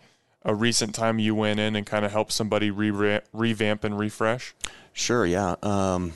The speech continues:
Speaker 2: the Globe up in, the Globe restaurant up in Hartington, they just recently reopened, or not reopened, but opened in an old historic, uh, I think it was a newspaper building in Hartington, Nebraska, which is a little tiny,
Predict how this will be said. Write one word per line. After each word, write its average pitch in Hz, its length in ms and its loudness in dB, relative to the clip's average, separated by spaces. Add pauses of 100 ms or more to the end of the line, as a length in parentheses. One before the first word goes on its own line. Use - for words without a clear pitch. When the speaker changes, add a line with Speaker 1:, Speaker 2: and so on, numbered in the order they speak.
(120)
Speaker 2:
the 104 120 2
Globe 98 480 2 (120)
up 98 260 0 (100)
in, 87 200 -2
the 85 80 0
Globe 101 260 2
restaurant 90 460 0
up 92 340 -2
in 85 200 -4
Hartington, 82 840 -4
they 78 180 -4
just 95 320 -2
recently 85 320 -2
reopened, 80 800 -6
or 82 180 -4
not 80 220 -6
reopened, 80 380 -4
but 87 180 -4
opened 85 380 -2 (420)
in 98 140 -2
an 92 100 2
old 95 220 2
historic, 90 680 0 (220)
uh, 76 600 -4
I 90 100 -6
think - 160 -4
it - 60 -8
was 78 140 -4
a 78 60 -10
newspaper 80 500 -4
building 76 380 -14 (640)
in 85 160 0
Hartington, 90 460 0
Nebraska, 78 420 -2
which 73 180 -6
is - 60 -8
a 87 40 -4
little 85 160 -2
tiny, 80 360 -6